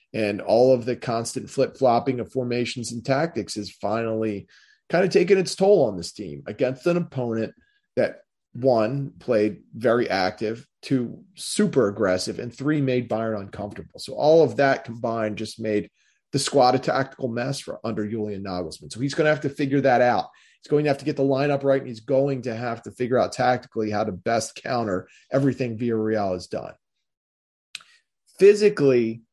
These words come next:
on the pitch, Bayern Munich's star players were also bad. Thomas Muller, bad effort. Joshua Kimmich, terrible effort. Robert Lewandowski, completely ineffective. Serge Gnabry, brutal. Manuel Neuer, Manuel Neuer,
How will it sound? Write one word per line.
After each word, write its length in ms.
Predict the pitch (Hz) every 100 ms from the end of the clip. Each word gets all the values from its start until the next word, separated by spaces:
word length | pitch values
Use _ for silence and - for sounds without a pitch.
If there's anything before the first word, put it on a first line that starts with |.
| _ _ _ _ _ -
on 240 | 147 165
the 80 | 160
pitch, 560 | - 156 120 139 - _ _ _ _ 120
Bayern 320 | 123 151 165
Munich's 320 | 127 120 135
star 240 | - 104
players 400 | 110 - 90 -
were 120 | - -
also 420 | 156 185 - 90
bad. 260 | 82 58 -
Thomas 420 | - 120 135 -
Muller, 420 | 135 131 110 67 - _ _ _ -
bad 240 | 127 113
effort. 320 | 90 - - _ _ _ _ 139
Joshua 340 | 139 139 127
Kimmich, 380 | - 135 117 -
terrible 460 | 190 185 139 107
effort. 260 | 80 - - _ -
Robert 260 | 139 147
Lewandowski, 640 | 135 131 123 120 113 117
completely 560 | 110 135 - 170 131 135
ineffective. 560 | 113 98 101 87 60 - _ - _ -
Serge 300 | 175 165 165
Gnabry, 500 | 160 143 92 92 - -
brutal. 580 | 139 151 147 101 - _ -
Manuel 380 | 190 233 196 151
Neuer, 420 | 156 214 - - -
Manuel 280 | 277 339 277
Neuer, 600 | 220 392 494 381 196